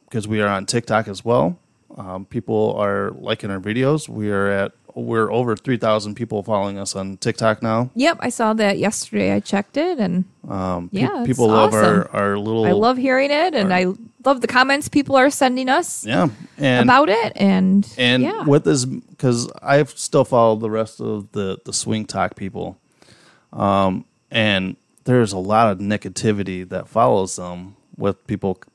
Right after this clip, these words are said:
Speaker 1: bad comments and stuff like that. I've yet to see one bad comment. The only one bad comment that I've seen on our stuff is they're wondering why you don't show your face on there.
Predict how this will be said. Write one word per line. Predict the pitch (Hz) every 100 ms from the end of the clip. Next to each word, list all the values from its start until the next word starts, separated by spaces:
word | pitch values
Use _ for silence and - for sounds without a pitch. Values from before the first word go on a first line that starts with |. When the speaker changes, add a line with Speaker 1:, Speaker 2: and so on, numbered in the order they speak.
| -
Speaker 1:
bad | 98
comments | 90 98 98 98
and | 101
stuff | 104
like | 104
that. | 113 110
I've | 127 139
yet | 117 135 135
to | -
see | - 110 98
one | 95 92 104 113
bad | 104 92
comment. | - 95 90 92 - _ _ _ _
The | -
only | 151 185
one | 175 156 165
bad | 131 135 123
comment | 135 131 123
that | 104
I've | 98
seen | - 123
on | 120
our | 123 127
stuff | 135 127
is | 110 107 104
they're | - 113
wondering | 107 107 107 101
why | 95
you | 101 98
don't | 92
show | 95 101
your | 98
face | 95 104 92 -
on | 80
there. | 76 76